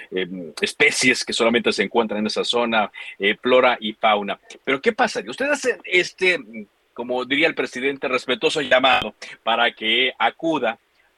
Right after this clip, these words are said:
a esta zona, lo vea con sus propios ojos. Pero va a ser muy difícil. Él,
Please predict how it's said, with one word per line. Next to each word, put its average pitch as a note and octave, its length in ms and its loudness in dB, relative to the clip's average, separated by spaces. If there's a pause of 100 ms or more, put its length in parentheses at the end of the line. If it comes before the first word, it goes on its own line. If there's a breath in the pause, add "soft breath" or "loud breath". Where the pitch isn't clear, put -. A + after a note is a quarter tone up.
a G#2+ 260 0
esta B2+ 260 -4
zona, C3 380 -4
lo A#2 220 0
vea C3+ 300 -2
con G2+ 220 -8
sus G2 240 -16
propios G#2+ 420 -10
ojos. A#2+ 240 -12
Pero A#3+ 160 0
va D4+ 60 4
a - 20 2
ser D#4 160 -6
muy C#4+ 100 -8
difícil. A3+ 480 -4
Él, A3+ 180 2